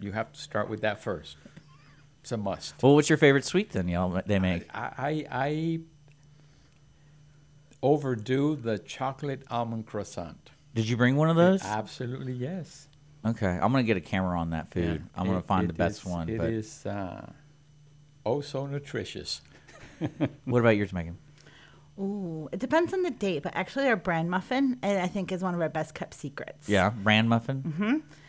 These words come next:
Speaker 3: And then also I love the dark cherry and yogurt Danish if I want something a little sweeter.
Speaker 2: Yeah. Oh, well, you know what? Speaking of this food, let me see. Uh, keep talking about the food 'cause I'm gonna try to get a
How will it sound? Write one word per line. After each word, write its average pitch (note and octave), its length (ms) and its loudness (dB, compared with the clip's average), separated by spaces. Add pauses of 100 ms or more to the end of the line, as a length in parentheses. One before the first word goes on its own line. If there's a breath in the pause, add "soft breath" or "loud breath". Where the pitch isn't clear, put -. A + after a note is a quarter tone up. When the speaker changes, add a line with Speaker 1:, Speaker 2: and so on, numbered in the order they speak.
(140 loud breath)
Speaker 3:
And G3+ 180 0
then F#3+ 140 0
also F#3 320 -2
I F3 80 2
love D#3+ 240 -2
the - 280 -8 (200)
dark D#3+ 240 -2
cherry D#3+ 300 -2
and D3+ 180 -2
yogurt C#3+ 320 -4
Danish B2+ 400 -8
if D#3+ 160 -6
I - 60 -2
want - 180 -6
something D#3+ 320 -4
a - 20 -4
little C#3+ 140 -4
sweeter. D3+ 580 -8
Speaker 2:
Yeah. G2+ 260 2 (460)
Oh, G#2 220 4
well, B2 100 -2
you D#3+ 100 -2
know E3 100 -2
what? A#2+ 280 -8
Speaking C#3+ 320 -4
of G2 60 0
this F2+ 140 -4
food, F2+ 200 -4
let G#2+ 80 0
me A#2+ 80 0
see. F#2 280 0
Uh, E2+ 440 2
keep - 140 2
talking B2 300 6
about C3 160 4
the C3+ 80 -12
food C#3 240 2
'cause G2 100 -4
I'm G2+ 80 2
gonna G2+ 120 0
try G2 180 2
to F2+ 80 0
get - 20 -6
a E2+ 40 -8